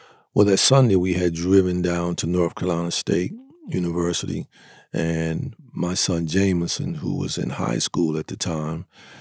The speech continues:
uh, wanted to see what the football stadium looked like. So we drove down, of course, looked in from the outside, took a couple kids with me, and they were eating sunflower seeds in the truck. So Monday,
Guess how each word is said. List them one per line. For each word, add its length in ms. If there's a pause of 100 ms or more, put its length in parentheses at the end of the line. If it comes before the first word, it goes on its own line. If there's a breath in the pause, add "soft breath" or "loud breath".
(280 loud breath)
uh, 320
wanted 380
to 60
see 400
what 300 (260)
the 80
football 440
stadium 400
looked 240
like. 260
So 140
we 140
drove 400
down, 260
of 100
course, 320
looked 320
in 200
from 200
the 140
outside, 640 (760 soft breath)
took 140
a 60
couple 320
kids 420
with 200
me, 240 (720 soft breath)
and 600 (920)
they 100
were 80
eating 240
sunflower 600
seeds 440
in 200
the 80
truck. 340 (340)
So 240
Monday, 720